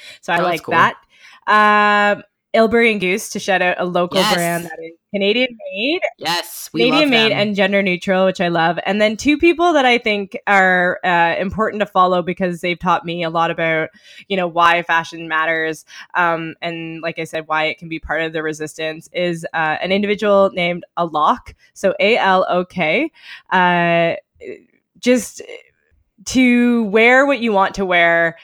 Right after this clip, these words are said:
Speaker 1: even at the risk of being, um, uh, you know, harassed or assaulted.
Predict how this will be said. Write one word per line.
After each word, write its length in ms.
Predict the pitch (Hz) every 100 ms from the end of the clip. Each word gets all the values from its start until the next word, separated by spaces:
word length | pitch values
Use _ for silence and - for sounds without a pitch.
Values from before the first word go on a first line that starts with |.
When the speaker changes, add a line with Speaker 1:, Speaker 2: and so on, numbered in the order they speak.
| - -
Speaker 1:
even 220 | - 214 202
at 140 | 185
the 80 | 180
risk 300 | 170 165 - -
of 200 | 165 151
being, 640 | 175 175 165 165 160 160 - - -
um, 1000 | - 175 170 160 160 156 156 151 143 95 60
uh, 300 | 57 76 - - 53
you 140 | -
know, 200 | 180 120
harassed 540 | 165 190 180 170 170 -
or 120 | 185
assaulted. 720 | 180 - 175 175 180 165 160